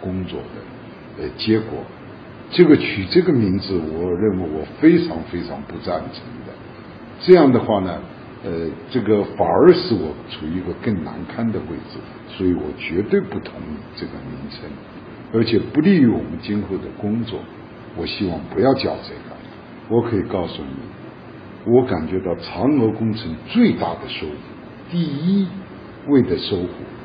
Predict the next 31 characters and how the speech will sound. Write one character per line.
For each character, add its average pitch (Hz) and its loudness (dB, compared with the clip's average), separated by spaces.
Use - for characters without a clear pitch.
不 160 8
是 190 10
我 123 10
刚 110 0
才 87 0
讲 - -4
的， - -12
是 - 2
我 101 6
们 80 -4
这 98 0
支 90 -6
队 135 6
伍 82 2
成 76 -8
长 67 -6
起 - -12
来。 - -14
你 127 12
可 117 4
以 98 6
看 98 0
到 69 -2
嫦 107 0
娥 117 6
二 120 6
号、 82 -4
嫦 90 -6
娥 87 -2
三 92 -6
号， - -8